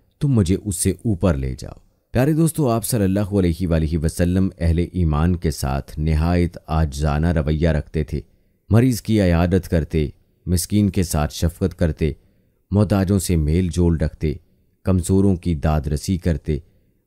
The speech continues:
बच्चों से खेलते, अहलो अयाल से मजाक करते, लौंडी से बात करते, मट्टी पर बैठ जाते, फर्श पर सो जाते, रेत पर लेट जाते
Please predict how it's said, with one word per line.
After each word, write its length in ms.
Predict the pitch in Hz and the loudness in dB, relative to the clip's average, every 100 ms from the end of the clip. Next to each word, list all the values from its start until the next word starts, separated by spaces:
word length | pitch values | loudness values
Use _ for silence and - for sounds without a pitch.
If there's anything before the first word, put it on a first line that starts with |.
| - | -4
बच्चों 360 | 82 90 120 107 | -2 -2 -2 0
से 180 | 104 87 | 0 -2
खेलते, 580 | - 85 78 85 76 - _ - | 0 0 0 -2 -2 -4 _ -2
अहलो 260 | 98 95 101 | 0 2 0
अयाल 400 | 87 85 78 85 | 0 0 2 -2
से 200 | - 85 69 - - | -2 -2 -2 -6 -8
मजाक 520 | 73 76 73 90 80 | -2 0 0 -2 -2
करते, 400 | - 78 - 73 - _ _ _ _ | -2 -2 -2 -4 -6 _ _ _ _
लौंडी 320 | 101 120 131 | 2 2 2
से 160 | 123 107 | 0 0
बात 260 | 78 82 87 | 0 0 0
करते, 500 | 92 76 82 76 - - _ - | -2 -2 -2 -4 -4 -16 _ -2
मट्टी 380 | 85 87 104 92 | 0 0 -2 -2
पर 180 | 85 69 | -2 0
बैठ 240 | 76 80 | 0 0
जाते, 480 | 80 80 73 78 67 - _ _ _ _ | 0 -2 -2 -4 -6 -8 _ _ _ _
फर्श 300 | - 98 87 | 0 0 -2
पर 200 | - 80 | -2 -2
सो 260 | - 85 87 | 0 0 2
जाते, 460 | 82 73 - 73 - _ _ _ _ - | 0 -2 -2 -6 -6 _ _ _ _ -4
रेत 380 | 76 104 113 | 2 2 2
पर 200 | - 104 | -2 -2
लेट 260 | 87 85 82 | 2 2 2
जाते 500 | 71 76 73 76 71 | 0 -2 0 -4 -4